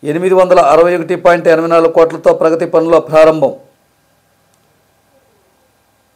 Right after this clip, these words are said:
శాశ్వత న్యాయమూర్తులుగా ముగ్గురు హైకోర్టు జడ్జిలు. రాష్ట్రపతి ఉత్తర్వులు. ఇక ఇరవై ఆరు రోజులుగా ఏం చేశారు? ఎన్నికల బాండ్లపై గడువు పొడిగింపు కుదరదు.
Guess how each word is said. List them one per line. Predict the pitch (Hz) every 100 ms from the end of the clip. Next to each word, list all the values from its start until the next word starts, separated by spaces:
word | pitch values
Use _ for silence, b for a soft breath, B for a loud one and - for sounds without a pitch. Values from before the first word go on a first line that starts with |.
| _ _ _ _ _ -
శాశ్వత | 175 180 190
న్యాయమూర్తులుగా | 185 170 175 175 175 180 170
ముగ్గురు | 170 156 160 147 - _ _
హైకోర్టు | - 160 165 180
జడ్జిలు. | 147 165 151 160 135 - 123
రాష్ట్రపతి | 151 151 156 165 165
ఉత్తర్వులు. | 131 131 160 156 - - _ _ _ _ _ _ _ _ _ _ -
ఇక | 135
ఇరవై | 160 156 175
ఆరు | 185 180
రోజులుగా | 190 190 185 185
ఏం | 170
చేశారు? | 175 180 175 160 135 -
ఎన్నికల | 143 170 180 170
బాండ్లపై | 151 170 180 180
గడువు | 180 165 180 185
పొడిగింపు | 180 170 175 165
కుదరదు. | 175 165 165 151 -